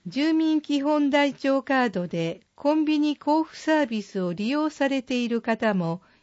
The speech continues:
引き続き証明書、住民票、印鑑登録証明書に限る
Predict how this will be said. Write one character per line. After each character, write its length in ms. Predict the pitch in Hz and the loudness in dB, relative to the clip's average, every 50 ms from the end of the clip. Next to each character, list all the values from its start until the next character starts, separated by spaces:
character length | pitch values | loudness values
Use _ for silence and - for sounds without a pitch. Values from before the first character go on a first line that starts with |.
| _ _ | _ _
引 260 | - - - 302 302 294 | -20 -8 -2 -2 -2 0
き 20 | |
続 300 | - 311 285 247 277 262 | -2 -4 -4 -2 -4 -6
き 240 | - - 233 240 233 | -4 -4 -6 -6 -4
証 280 | - - 269 277 285 | -2 2 2 4 4
明 260 | 285 277 269 262 262 240 | 4 2 2 2 0 -2
書、 400 | - - 220 202 196 196 - _ _ _ _ _ _ _ | -2 -2 0 0 0 0 -2 _ _ _ _ _ _ _
住 260 | - - 269 294 311 302 | -8 -4 -2 0 0 0
民 260 | 302 302 294 294 277 | 0 2 0 0 -2
票、 440 | - - 254 247 240 226 226 220 - - | -2 0 0 2 2 2 0 -2 -4 -4
印 260 | 233 247 285 302 294 | -2 0 0 0 0
鑑 300 | - 302 294 294 277 254 - | -2 -2 0 0 0 -2 0
登 220 | 277 269 277 277 | 0 0 0 2
録 240 | 262 277 269 - - | 0 -2 -4 -4 -8
証 280 | - - 269 254 254 247 | -6 -2 0 0 2 2
明 240 | 247 240 240 247 | 2 0 0 -2
書 180 | 233 - 262 240 | -2 -2 0 0
に 160 | 220 196 165 | 0 0 0
限 360 | 165 - 170 175 175 202 185 | -2 -4 -6 -4 -4 -6 -8
る 180 | - 147 117 | -8 -8 -12